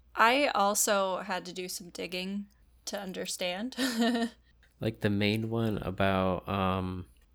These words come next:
Speaker 2: not honoring the father and mother or whatever, that you'll be,
Speaker 1: Yeah.
Speaker 2: then, then they should be put to death.
Speaker 1: Mm-hmm.
Speaker 2: And then, then he says something, like, on how you wouldn't, but it was, like, like, an example of that happening, but it was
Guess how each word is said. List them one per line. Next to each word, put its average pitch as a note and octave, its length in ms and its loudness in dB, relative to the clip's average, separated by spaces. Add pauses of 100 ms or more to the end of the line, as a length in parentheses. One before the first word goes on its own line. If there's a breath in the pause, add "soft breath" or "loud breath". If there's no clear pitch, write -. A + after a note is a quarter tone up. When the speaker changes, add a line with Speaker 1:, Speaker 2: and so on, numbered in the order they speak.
(140)
Speaker 2:
not F#2+ 240 -2
honoring G2 520 -2
the F#2 80 -4
father G2 400 -8
and F#2 100 -8
mother G2+ 240 -6
or G#2+ 60 -8
whatever, A2 400 -4
that G#2 120 -4
you'll F#2 160 -4
be, - 120 -6
Speaker 1:
Yeah. G3 520 -4 (120)
Speaker 2:
then, F#2+ 400 -8 (160)
then F2+ 120 -10
they F#2+ 120 -6
should - 220 -14
be F#2+ 580 -10 (100)
put - 160 -6
to - 80 -12
death. G#2+ 340 -4 (320)
Speaker 1:
Mm-hmm. G#3+ 360 -4 (640)
Speaker 2:
And G#2 100 -6
then, G2 220 -6
then F#2+ 220 0
he G2+ 140 -4
says G2 300 -4
something, G2+ 400 -6
like, F#2+ 220 -6
on F#2 260 -6
how G2+ 320 4
you F#2+ 220 2
wouldn't, G#2 500 -2 (240)
but - 160 -6
it - 100 -6
was, - 360 -8 (360)
like, F2 200 -4 (320)
like, F#2+ 340 -4
an G2 140 -4
example F#2+ 420 -6
of F#2+ 80 -12
that - 160 -4
happening, - 480 -6
but - 240 -8
it - 260 -8
was - 520 -8